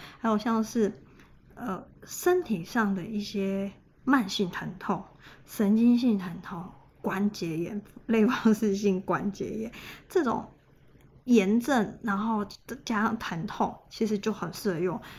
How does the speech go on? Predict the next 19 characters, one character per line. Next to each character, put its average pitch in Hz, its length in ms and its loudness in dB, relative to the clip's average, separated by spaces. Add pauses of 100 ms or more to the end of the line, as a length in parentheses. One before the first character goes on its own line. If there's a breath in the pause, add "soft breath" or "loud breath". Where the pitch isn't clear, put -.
(220 loud breath)
古 185 140 -2
巴 175 240 -4
香 190 320 -8
子， 196 80 -14
它 196 160 -4
的 208 100 -2
止 - 160 -10
痛 190 240 -4
效 185 160 -6
果 - 460 -12
真 185 200 -4
的 180 240 -6 (120)
非 190 80 -4
常 190 180 -6
的 - 80 -10
好， - 260 -4
而 214 60 0
且 214 140 -2
它 190 360 -2